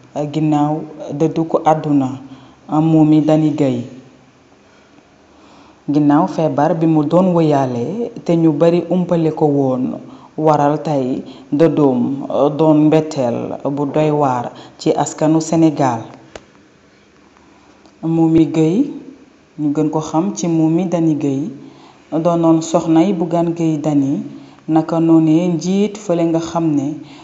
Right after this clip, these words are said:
moo di ci groupe des médias. Ginnaaw ba ñu yëgee li nga xamante ne moo di tiis bi dal tey ci askanu Sénégal, ñun waa Kéwoulo T V demaloon nañ leen fële nga xam ne moo di des médias ngir rek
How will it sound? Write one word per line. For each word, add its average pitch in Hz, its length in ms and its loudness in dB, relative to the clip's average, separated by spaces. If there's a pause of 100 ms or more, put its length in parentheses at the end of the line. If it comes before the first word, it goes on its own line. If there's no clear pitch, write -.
(160)
moo 151 200 2
di 156 260 -2
ci 160 140 -2
groupe 165 380 -2
des 170 140 0
médias. 135 440 -2 (840)
Ginnaaw 196 380 2
ba 202 120 2
ñu 190 120 2
yëgee 196 400 6
li 190 120 2
nga 180 120 2
xamante 180 560 -2
ne 151 320 0
moo 160 220 2
di 156 180 -8
tiis 160 480 -2
bi 139 140 -2
dal 147 280 -2
tey 151 280 -2
ci - 100 -6
askanu 156 420 -4
Sénégal, 135 680 -6 (420)
ñun 185 300 2
waa 175 140 6
Kéwoulo 180 680 0
T 180 180 -6
V 147 100 -10 (440)
demaloon 156 500 2
nañ 151 160 0
leen 147 220 -2
fële 175 320 -2
nga 160 140 -4
xam 151 320 -4
ne 147 420 -4
moo 147 240 0
di 151 280 -2
des 165 180 -2
médias 127 500 -2 (420)
ngir 156 240 0
rek 151 300 -4